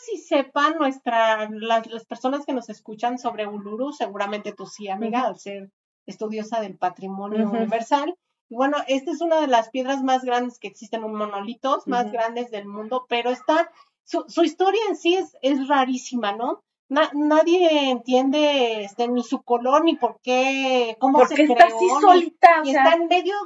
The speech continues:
Speaker 1: del continente
Speaker 2: es
Speaker 1: de
Speaker 2: un
Speaker 1: Aus-,
Speaker 2: accidente,
Speaker 1: de
Speaker 2: entiendo
Speaker 1: lo que
Speaker 2: que
Speaker 1: es
Speaker 2: es
Speaker 1: el
Speaker 2: un
Speaker 1: país
Speaker 2: accidente
Speaker 1: australiano.
Speaker 2: geográfico, pero está súper raro.
Speaker 1: Sí, está muy raro, ¿no?
Speaker 2: Ujú.
Speaker 1: Y es una
Speaker 2: Es que
Speaker 1: mole
Speaker 2: la
Speaker 1: naranja.
Speaker 2: trajeron los aliens, amiga,
Speaker 1: Sí,
Speaker 2: es lo
Speaker 1: bueno,
Speaker 2: que
Speaker 1: ya
Speaker 2: no
Speaker 1: sabes, no
Speaker 2: saben.
Speaker 1: falta, no
Speaker 2: Sí,
Speaker 1: falta,
Speaker 2: por
Speaker 1: o del
Speaker 2: supuesto.
Speaker 1: diablo, cosas
Speaker 2: No,
Speaker 1: así
Speaker 2: y
Speaker 1: que
Speaker 2: dicen,
Speaker 1: dicen, ¿no?
Speaker 2: dicen que sí hay, hay mucha actividad,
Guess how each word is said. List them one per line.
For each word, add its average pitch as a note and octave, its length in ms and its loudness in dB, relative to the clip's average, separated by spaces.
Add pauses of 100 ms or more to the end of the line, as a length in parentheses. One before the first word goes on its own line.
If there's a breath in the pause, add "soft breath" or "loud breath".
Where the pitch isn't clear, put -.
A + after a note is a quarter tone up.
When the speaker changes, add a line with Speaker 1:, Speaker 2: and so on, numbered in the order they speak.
Speaker 1:
del B3 500 -2
continente B3+ 680 -2
Speaker 2:
es D4+ 100 2
Speaker 1:
de B3 160 2
Speaker 2:
un G#4 80 2
Speaker 1:
Aus-, A4 120 4
Speaker 2:
accidente, A#3 460 0
Speaker 1:
de A#3 80 -2
Speaker 2:
entiendo D4 240 2
Speaker 1:
lo F#4+ 40 2
que C4 60 -2
Speaker 2:
que - 80 2
Speaker 1:
es - 40 -8
Speaker 2:
es - 60 -8
Speaker 1:
el F4 140 0
Speaker 2:
un F4 60 -2
Speaker 1:
país B3+ 280 6
Speaker 2:
accidente C4 140 0 (200)
Speaker 1:
australiano. G3+ 120 0 (120)
Speaker 2:
geográfico, A#3 640 2
pero C#4+ 160 0
está A3 240 -4
súper A#3+ 500 0
raro. G3 380 -4 (200)
Speaker 1:
Sí, B3 140 -4
está B3+ 220 2
muy C#4 240 0
raro, G#3+ 300 0
¿no? B3+ 180 0
Speaker 2:
Ujú. B3 340 -8 (100)
Speaker 1:
Y C4 120 -2
es D4+ 100 -2
una F4+ 200 4
Speaker 2:
Es D4 80 0
que C#4 80 4
Speaker 1:
mole D4+ 400 8
Speaker 2:
la F#4 100 12
Speaker 1:
naranja. A#3+ 280 6
Speaker 2:
trajeron D4 320 6
los A3 240 2
aliens, A3+ 440 -2
amiga, E3+ 220 -16
Speaker 1:
Sí, D#4+ 60 -6
Speaker 2:
es A#4+ 60 4
lo B4 60 6
Speaker 1:
bueno, C#5 180 4
Speaker 2:
que C4+ 60 2
Speaker 1:
ya C4 100 8
Speaker 2:
no - 60 2
Speaker 1:
sabes, A3+ 260 2
no C4 60 2
Speaker 2:
saben. - 120 4 (200)
Speaker 1:
falta, C#4+ 140 4
no C4 140 -2
Speaker 2:
Sí, B3+ 60 -10
Speaker 1:
falta, B3+ 280 4
Speaker 2:
por G#3+ 100 6
Speaker 1:
o G#3 40 0
del G#3+ 120 0
Speaker 2:
supuesto. G3+ 100 -6
Speaker 1:
diablo, G#3 480 2
cosas A#3 260 -4
Speaker 2:
No, F4+ 140 8
Speaker 1:
así G4 100 4
Speaker 2:
y D4+ 60 0
Speaker 1:
que D#4+ 120 -2
Speaker 2:
dicen, F4+ 220 0
Speaker 1:
dicen, F4+ 160 0
¿no? D#4 120 0
Speaker 2:
dicen E4+ 240 -2
que C#4 120 -4
sí C4+ 180 2
hay, C#4+ 180 4
hay C#4 120 4
mucha C#4+ 280 2
actividad, A3 580 2